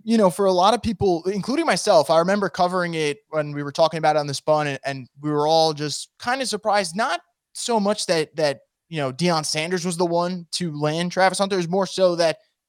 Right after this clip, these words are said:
we don't expect that. And, and maybe that's wrong of us, and I'm glad that we're actually entering an era now where any school can land any recruit, because I believe it's, like, a month later, they end up landing a four-star wide receiver. So he just keeps building and building.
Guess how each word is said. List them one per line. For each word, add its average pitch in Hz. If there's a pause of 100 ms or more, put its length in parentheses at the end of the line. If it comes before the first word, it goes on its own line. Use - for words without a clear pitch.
(160)
we 208
don't 220
expect -
that. 110
And, 185 (160)
and 190
maybe 285
that's 208
wrong 180
of 185
us, 151
and 165
I'm 180
glad 165
that 170
we're 156
actually 170
entering 156 (340)
an 151
era 160
now 175
where 139 (680)
any 233
school 165
can 151
land 156
any 180
recruit, 202
because 190
I 180
believe 202
it's, 196
like, 180
a 165
month 185
later, 202
they 156
end 175
up 156
landing 170
a 147
four-star 165
wide 160
receiver. 147
So 139
he 165
just 156
keeps 160
building 156
and 131
building. 175